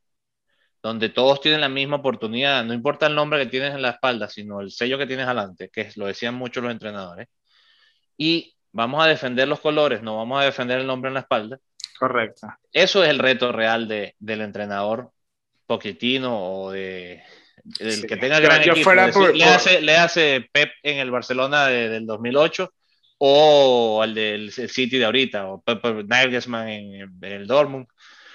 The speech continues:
Speaker 1: Ese tipo de cosas. Y te digo, el, el reto grande de Pochettino es ese, porque la League One, mira, si
Speaker 2: No
Speaker 1: la pierden,
Speaker 2: quiero
Speaker 1: si
Speaker 2: decir
Speaker 1: la
Speaker 2: que, sí,
Speaker 1: pierden,
Speaker 2: pero no quiero decir que es fácil
Speaker 1: si la
Speaker 2: ganar.
Speaker 1: pierden,
Speaker 2: La
Speaker 1: de verdad te
Speaker 2: perdieron el
Speaker 1: digo,
Speaker 2: año
Speaker 1: tienen que,
Speaker 2: pasado
Speaker 1: tienen que
Speaker 2: y
Speaker 1: literalmente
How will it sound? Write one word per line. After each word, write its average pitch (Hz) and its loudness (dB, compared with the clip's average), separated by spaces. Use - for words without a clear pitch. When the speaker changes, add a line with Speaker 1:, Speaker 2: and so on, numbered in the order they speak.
Speaker 1:
Ese 151 -4
tipo 170 0
de - -8
cosas. 185 2
Y 131 -2
te 127 0
digo, 143 2
el, 123 -2
el 113 -6
reto 135 0
grande 165 2
de - 0
Pochettino 143 -6
es 123 -4
ese, 113 -2
porque 98 -10
la 107 -2
League 147 -4
One, 185 0
mira, 113 -2
si - -4
Speaker 2:
No 151 6
Speaker 1:
la 165 10
pierden, 175 8
Speaker 2:
quiero 190 8
Speaker 1:
si 180 8
Speaker 2:
decir 160 6
Speaker 1:
la 151 6
Speaker 2:
que, 151 4
sí, - -4
Speaker 1:
pierden, 226 6
Speaker 2:
pero 147 4
no 147 2
quiero 165 2
decir 160 0
que 156 -2
es 151 -2
fácil 170 0
Speaker 1:
si 147 -2
la 147 2
Speaker 2:
ganar. 165 4
Speaker 1:
pierden, 220 2
Speaker 2:
La 147 2
Speaker 1:
de 135 2
verdad 139 2
te 143 2
Speaker 2:
perdieron 160 4
el 190 4
Speaker 1:
digo, 196 4
Speaker 2:
año 139 2
Speaker 1:
tienen 151 2
que, 170 -2
Speaker 2:
pasado 165 2
Speaker 1:
tienen 147 -4
que 143 0
Speaker 2:
y 165 2
Speaker 1:
literalmente 143 -2